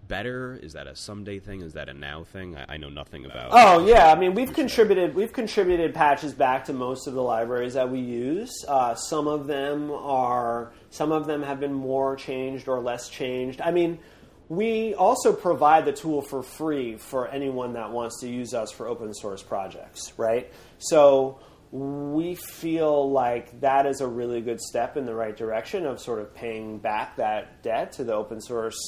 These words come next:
Speaker 2: uh, community that has given us so much. Um, so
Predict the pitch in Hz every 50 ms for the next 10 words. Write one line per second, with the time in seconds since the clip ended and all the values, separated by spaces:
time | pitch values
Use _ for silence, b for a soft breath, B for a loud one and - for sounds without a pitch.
0 | - - 135 123 113 107 104 104 104 104 104 104 101 95 - - - - - -
1 | 120 117 117 117 135 139 151 156 139 127 117 117 113 110 - 127 117 113 113 113
2 | 110 113 - - - 127 107 104 101 113 160 202 - - - B B B B B
3 | B B B - 131 131 127 123 123 120 123 - - - 143 135 135 131 127 123
4 | 123 123 -